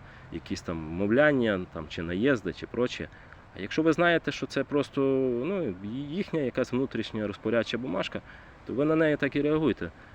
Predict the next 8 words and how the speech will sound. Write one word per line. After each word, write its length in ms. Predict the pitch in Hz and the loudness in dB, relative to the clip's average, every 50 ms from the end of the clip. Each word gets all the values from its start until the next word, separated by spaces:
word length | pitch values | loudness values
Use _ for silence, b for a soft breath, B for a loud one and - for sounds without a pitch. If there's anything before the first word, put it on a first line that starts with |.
| B B B B B B - - | B B B B B B -10 -6
От. 360 | 90 90 87 82 78 - - | -4 -4 -2 -4 -4 -6 -2
І 280 | - 113 120 127 135 - | 0 2 2 2 2 2
побачите, 460 | 160 156 170 170 160 - - - 120 | 0 4 4 4 4 4 2 -2 -4
що 400 | - - 117 107 104 104 101 98 | -2 0 2 2 4 4 4 4
зовсім 400 | 95 92 117 139 127 - 131 110 | 4 4 2 2 2 2 0 0
друге 300 | 101 113 120 113 110 107 | 2 2 2 4 4 2
відношення 500 | 98 101 95 98 90 - - 82 80 78 | 0 0 0 0 -2 -2 -4 -6 -8 -8
буде. 260 | 73 73 76 73 73 | -6 -6 -8 -8 -10